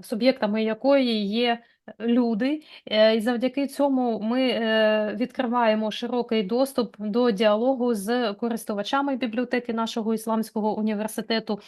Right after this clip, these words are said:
І, е, перш за все, мова йде про надання безпечного простору для обговорення та менеджменту унікальних знань. І, е, наша бібліотека робить, е, все, е, можливе для того, щоб, е,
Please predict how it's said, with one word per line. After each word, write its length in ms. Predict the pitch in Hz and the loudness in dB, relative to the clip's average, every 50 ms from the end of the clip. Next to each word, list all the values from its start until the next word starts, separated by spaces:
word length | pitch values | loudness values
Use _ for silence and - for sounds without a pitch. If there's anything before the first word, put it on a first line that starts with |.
| - - _ - - - - | -20 -20 _ -20 -20 -8 -2
І, 200 | 240 277 302 302 | 0 2 4 6
е, 560 | 277 226 233 226 220 220 214 214 214 214 214 214 | 6 6 6 8 8 8 10 10 8 6 4 2
перш 200 | - 277 277 254 | 2 2 2 2
за 100 | - 240 | -2 -6
все, 240 | 226 - - 240 220 | -6 -4 -4 -2 -2
мова 320 | 220 233 240 226 208 214 | 0 0 0 0 2 2
йде 360 | 214 214 196 185 240 226 214 208 | 0 0 0 2 2 2 2 2
про 280 | 214 233 240 233 220 | 0 -2 -2 0 0
надання 500 | 214 208 202 214 214 214 214 214 208 196 | 0 0 2 2 0 2 2 0 0 0
безпечного 720 | 185 208 226 - - - 240 226 220 - 226 214 175 208 196 | 0 -4 -6 -8 -4 -2 -2 -2 -2 -4 -6 -4 -6 -6 -6
простору 500 | - 254 285 302 294 - 294 277 262 254 | -2 2 2 2 2 0 -2 0 0 -2
для 220 | 214 240 240 240 | 0 2 0 0
обговорення 1000 | - - 240 208 220 214 233 226 233 240 240 233 226 220 220 220 214 208 - - _ - _ | 2 0 -2 -2 -2 -2 0 0 2 0 0 0 0 0 0 0 0 0 -2 -4 _ -12 _
та 300 | - 269 294 311 294 - | 0 2 2 2 2 2
менеджменту 720 | 233 233 240 269 285 277 269 214 233 233 233 226 214 220 214 | 2 2 0 2 2 2 0 0 0 0 0 0 -2 -2 -4
унікальних 720 | 196 214 214 214 220 220 - 247 240 240 233 226 220 - _ _ _ _ _ _ _ _ _ - 214 | -2 0 0 -2 -2 0 0 0 0 0 -2 -4 -6 -8 _ _ _ _ _ _ _ _ _ -8 -4
знань. 360 | 180 202 220 214 196 185 185 185 - - - - - | 0 4 4 4 4 4 0 -4 -10 -18 -18 -16 -8
І, 220 | - 233 285 330 330 | -2 0 2 4 4
е, 340 | 269 226 240 226 220 214 214 | 4 4 4 4 4 4 4
наша 280 | 226 254 269 - 262 240 | 4 0 0 0 -2 -2
бібліотека 720 | 196 233 208 226 220 226 226 226 - 302 302 302 247 233 | -2 -2 -2 0 0 0 0 2 2 2 2 2 0 0
робить, 340 | 226 233 214 214 214 214 - | 0 0 -2 -2 -4 -6 -6
е, 280 | - 220 214 214 214 | -6 -4 -2 -2 -2
все, 220 | 208 202 - - 262 269 269 254 226 - | -4 -6 -2 0 2 2 2 2 2 0
е, 180 | 220 220 214 208 | 0 -2 0 0
можливе 520 | 208 208 220 214 233 262 277 277 254 226 | 0 0 0 0 0 -2 -2 0 -2 -2
для 120 | 202 208 208 | -2 -2 -4
того, 300 | 202 240 247 214 214 196 | -2 -2 -2 0 -2 -2
щоб, 300 | - - 254 233 226 - - - - - - - | -2 -2 -2 -2 -2 -4 -12 -20 -20 -18 -8 0
е, 80 | 208 | 2